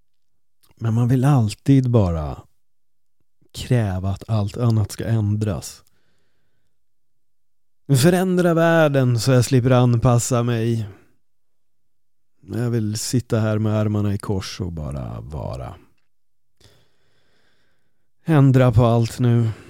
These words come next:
Skriv inte så, för det är inte okej.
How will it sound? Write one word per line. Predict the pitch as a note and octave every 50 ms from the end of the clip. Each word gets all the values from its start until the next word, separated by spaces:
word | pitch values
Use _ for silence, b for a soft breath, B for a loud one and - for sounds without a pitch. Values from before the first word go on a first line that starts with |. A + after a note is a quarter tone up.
| B B B B B B B _ _ - - - - B2+
Skriv | - - - C3 B2+ B2+ B2+ B2+ A#2
inte | B2+ B2 A#2+ A2+ - A#2+
så, | G#2+ - - B2 B2 C3 - -
för | C3+ - A#2 G#2+
det | G#2+
är | G#2+ G#2+
inte | A2 A2 -
okej. | A2 G#2 - - B2 A#2 A2+ C3 D3+ C2+ A1 G1+ -